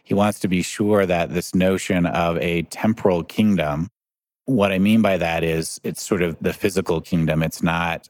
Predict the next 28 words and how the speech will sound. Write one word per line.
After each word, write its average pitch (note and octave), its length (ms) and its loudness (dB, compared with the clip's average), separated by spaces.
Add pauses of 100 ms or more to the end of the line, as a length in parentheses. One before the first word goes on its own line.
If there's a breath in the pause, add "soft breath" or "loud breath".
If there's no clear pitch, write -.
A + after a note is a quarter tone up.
something F2 460 -2
otherworldly. F2 1040 2
It's - 480 -6 (160)
the F2 140 0
actual E2+ 760 -2 (140)
dirt F2+ 720 -2
and F2+ 300 0
buildings F2 840 2 (120)
on G2 180 0
the G2+ 80 2
ground. F#2 720 0 (440 loud breath)
How F#2 220 2
are F2+ 100 4
we F#2 140 0
going F#2 260 2
to F#2 60 2
live G#2 480 4
until F#2 340 0
Jesus F#2 440 0
comes F2+ 380 -2
back E2+ 400 0
and F2+ 180 2
inherits F2 640 0
what E2+ 180 0
we F2 480 0 (120)
prepare F2 400 -2
for D2 180 -2
him? D2 320 -6